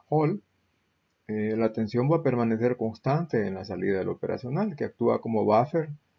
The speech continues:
de, para leer la tensión del, del condensador y no descargarlo, ¿no?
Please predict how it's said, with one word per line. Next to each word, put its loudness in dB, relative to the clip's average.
de, 0
para 0
leer 2
la 0
tensión -2
del, -2
del -6
condensador -4
y -4
no -4
descargarlo, -6
¿no? -14